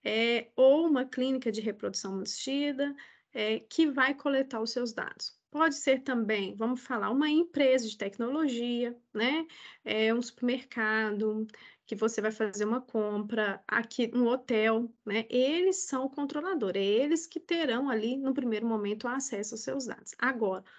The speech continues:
o operador, por sua vez, é a pessoa física ou jurídica que trata os dados dos titulares a partir das ordens recebidas pelo controlador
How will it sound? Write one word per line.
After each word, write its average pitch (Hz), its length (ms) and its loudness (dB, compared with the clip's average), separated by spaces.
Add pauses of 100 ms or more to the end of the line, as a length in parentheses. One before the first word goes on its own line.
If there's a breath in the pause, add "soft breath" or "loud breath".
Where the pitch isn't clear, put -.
(280 loud breath)
o 285 160 4 (220)
operador, 240 760 0 (100)
por 226 140 -6
sua 208 240 -6
vez, 247 560 -2
é 311 240 -2
a 320 60 0
pessoa 254 440 0
física 214 520 -4
ou 285 180 4
jurídica 262 600 0
que 294 180 -8
trata 277 580 0
os 247 200 2
dados 196 500 -4
dos 269 240 -4
titulares 214 720 -4
a 254 100 6
partir 285 540 0
das 269 440 -2
ordens 339 520 2
recebidas 277 680 -2
pelo 277 300 0
controlador 349 760 -4